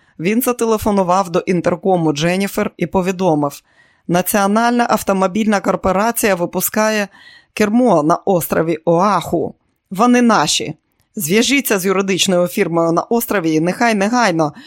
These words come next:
почнуть заповнювати потрібні папери». «Ви маєте на увазі якусь певну фірму?» «Ні.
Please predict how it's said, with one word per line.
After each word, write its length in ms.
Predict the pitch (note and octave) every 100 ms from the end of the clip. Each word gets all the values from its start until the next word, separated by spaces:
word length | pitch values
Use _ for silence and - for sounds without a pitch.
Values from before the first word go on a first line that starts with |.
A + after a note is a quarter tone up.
| - _
почнуть 400 | F3+ - F#3+ D#3+
заповнювати 640 | E3+ - G3 G3 F#3+ G3 G3
потрібні 520 | F#3 F3+ D#3 D3+ D#3
папери». 540 | C3+ - E3+ C#3 B2+ - _ _ _ _ _ _ _ _ _
«Ви 160 | D3+ E3+
маєте 400 | F3+ F3+ F3+ F#3+
на 140 | F#3
увазі 380 | F#3 F3 G3 E3
якусь 320 | F3 F3 F3
певну 380 | - F#3 E3+ E3
фірму?» 540 | - F3 D#3+ G3 C#4 C#4+ _ _ _ _
«Ні. 400 | A#3 C#4 F#3+ -